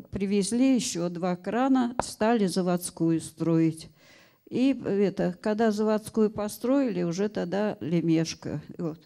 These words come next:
это, господи, Гаевскую, это, кра-, кра-, <laughs> опять забыла я,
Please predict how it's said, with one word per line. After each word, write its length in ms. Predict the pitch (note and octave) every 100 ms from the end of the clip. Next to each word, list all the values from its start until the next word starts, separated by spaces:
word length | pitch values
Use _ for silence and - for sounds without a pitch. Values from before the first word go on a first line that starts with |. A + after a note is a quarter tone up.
| _
это, 220 | E3 - - - - - -
господи, 420 | - D#3 D#3 D#3+ D3+
Гаевскую, 960 | G3+ G#3 G3+ D#3 - - D#3+ D#3+ D#3
это, 420 | A#2+ C#3 C3 D3 C#3 - - - _ _ _
кра-, 360 | F3+ E3+ D#3+ -
кра-, 440 | F#3 E3 D#3+ - E3 - _ _
<laughs> 240 | F#3+ -
опять 380 | F#3+ F3 - E3+
забыла 560 | E3+ D3 E3+ E3 E3 E3
я, 120 | -